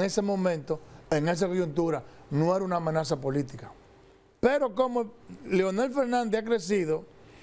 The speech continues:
de una manera inusual e inesperada, entonces la coyuntura actual ya no es la misma. Ya él sabe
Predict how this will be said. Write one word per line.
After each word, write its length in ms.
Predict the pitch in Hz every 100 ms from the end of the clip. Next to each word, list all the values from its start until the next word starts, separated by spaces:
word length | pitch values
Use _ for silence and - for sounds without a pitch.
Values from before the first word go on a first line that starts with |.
| - - - -
de 120 | 147
una 200 | 175 202
manera 680 | 202 196 196 196 190 156 - - - - - -
inusual 680 | 170 175 170 123 170 180 170
e 60 | 160
inesperada, 720 | 160 156 170 160 139 135 123 - - -
entonces 340 | 151 180 175
la 120 | 165 151
coyuntura 520 | 165 160 139 202 220
actual 400 | 165 185 170 147 -
ya 180 | 131 147
no 80 | 151
es 60 | 147
la 100 | 131
misma. 300 | 113 98 - - - - - - -
Ya 360 | - 156 196 262
él 100 | 262
sabe 500 | - 269 240 214 208